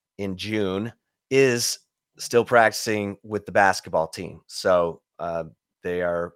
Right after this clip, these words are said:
gonna let the legal process play out. Arterio Morris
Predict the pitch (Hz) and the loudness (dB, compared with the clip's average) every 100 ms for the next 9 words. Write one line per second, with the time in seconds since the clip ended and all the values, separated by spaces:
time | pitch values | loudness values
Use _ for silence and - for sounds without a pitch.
0 | - 87 90 92 90 98 98 95 - 87 | -12 -8 -4 -4 -2 -6 -4 -4 2 2
1 | - 92 87 - 92 90 95 95 92 - | 2 -4 -4 -6 -2 2 4 2 0 -14
2 | 87 - 92 90 90 90 87 87 | -14 -8 -6 -6 -4 -4 -4 -6